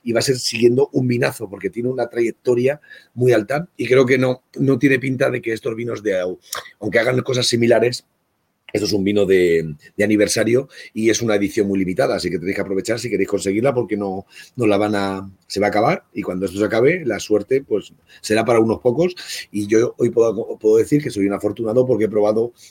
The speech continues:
un vino de Cigales que no todo el mundo puede tomar. Ahora sí, si queréis, como siempre, en Catatú, directo de bodega. Y nos vemos en la próxima cata en directo. Sabéis que estamos haciendo catas que pronto seguiréis en nuestros canales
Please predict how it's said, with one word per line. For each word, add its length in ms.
un 140
vino 180
de 60
Cigales 480
que 100
no 160
todo 160
el 80
mundo 260
puede 200
tomar. 260
Ahora 320
sí, 180
si 160
queréis, 460
como 160
siempre, 300
en 60
Catatú, 380
directo 280
de 40
bodega. 380
Y 100
nos 140
vemos 240
en 140
la 80
próxima 260
cata 160
en 80
directo. 460
Sabéis 320
que 80
estamos 260
haciendo 300
catas 260
que 100
pronto 280
seguiréis 400
en 80
nuestros 240
canales 540